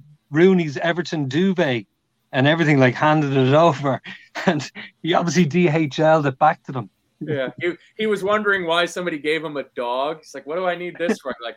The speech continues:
Speaker 2: "That's, you'll get us. Don't worry, you'll get us. You'll get us in time." Well, uh, we got a game coming up in a couple days, gentlemen. Uh, I know Kev will be going through it tomorrow on the, uh, Premier League forecast on Friday, but I don't imagine any of us will be on that show. So,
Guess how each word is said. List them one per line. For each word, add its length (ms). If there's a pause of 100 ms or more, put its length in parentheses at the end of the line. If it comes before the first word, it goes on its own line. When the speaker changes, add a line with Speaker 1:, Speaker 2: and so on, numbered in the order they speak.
Speaker 2:
"That's, 320
you'll 260
get 240
us. 240
Don't 220
worry, 320
you'll 180
get 220
us. 180
You'll 140
get 180
us 160
in 100
time." 340 (720)
Well, 340 (160)
uh, 400 (280)
we 100
got 140
a 40
game 220 (160)
coming 200
up 120
in 80
a 40
couple 320
days, 320
gentlemen. 460 (140)
Uh, 520
I 120
know 160
Kev 320
will 100
be 100
going 260
through 260
it 120
tomorrow 460
on 220
the, 260
uh, 400
Premier 280
League 180
forecast 580
on 160
Friday, 480
but 240
I 100
don't 240
imagine 400
any 240
of 100
us 180
will 100
be 140
on 200
that 220
show. 280
So, 360